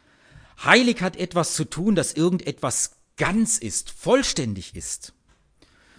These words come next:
So wie ein Puzzle, wo alle Teile da sind. Blöd ist, wenn halt eins fehlt.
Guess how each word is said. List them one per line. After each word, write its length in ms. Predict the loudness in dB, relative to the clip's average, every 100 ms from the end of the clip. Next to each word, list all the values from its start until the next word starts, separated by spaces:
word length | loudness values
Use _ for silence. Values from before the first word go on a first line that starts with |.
| -4
So 160 | 2 4
wie 120 | 6
ein 200 | 4 4
Puzzle, 420 | 4 4 4 4
wo 140 | 4 2
alle 280 | 4 4 4
Teile 460 | 0 2 4 2
da 360 | 2 2 4 4
sind. 580 | 6 6 6 2 -2 -8 -18 -20 -20 _ _ _ -10
Blöd 360 | 2 6 6 6
ist, 260 | 0 0 2
wenn 220 | 2 2
halt 220 | 0 -2
eins 440 | -2 0 0 -2
fehlt. 720 | -4 0 2 4 4 0 -12